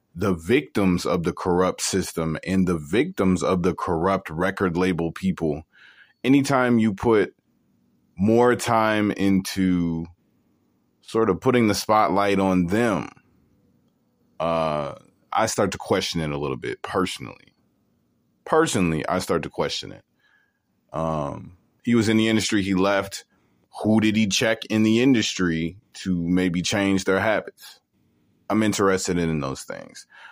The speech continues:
Uh, but yeah, I, I just wanna, I, I wanna make it clear. Uh, we, we don't co-sign that. Like, people are not machines. You can definitely say rest in peace. And there is a whole oppressive system that needs to be addressed as well.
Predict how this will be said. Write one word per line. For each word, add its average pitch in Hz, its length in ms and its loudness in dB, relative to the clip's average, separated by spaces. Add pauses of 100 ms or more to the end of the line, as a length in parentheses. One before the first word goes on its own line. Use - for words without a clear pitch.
(120)
Uh, 55 240 -8
but 107 160 2
yeah, 107 180 2
I, 113 200 2
I 117 60 2
just 107 180 -2
wanna, 101 220 2
I, 82 380 2
I - 20 2
wanna 98 240 2
make 92 180 0
it 73 80 -8
clear. 76 480 -4 (520)
Uh, 71 420 -2 (840)
we, 90 280 2
we 98 180 2
don't 95 160 2
co-sign 80 440 -4
that. 57 220 -10
Like, 65 280 -8
people 87 240 -2
are 87 80 0
not 85 180 0
machines. 95 520 0
You 82 60 -4
can 80 120 -2
definitely 85 300 -2
say 80 160 -2
rest 76 260 -2
in 73 80 -6
peace. 73 340 -6 (260)
And 87 360 0
there 95 180 4
is 95 160 4
a 87 140 0
whole 110 380 4
oppressive 95 500 -2
system 78 640 -2
that 80 160 -4
needs 85 420 -2
to 82 180 -8
be 80 440 -4
addressed 78 460 -4
as - 180 -8
well. 55 220 -8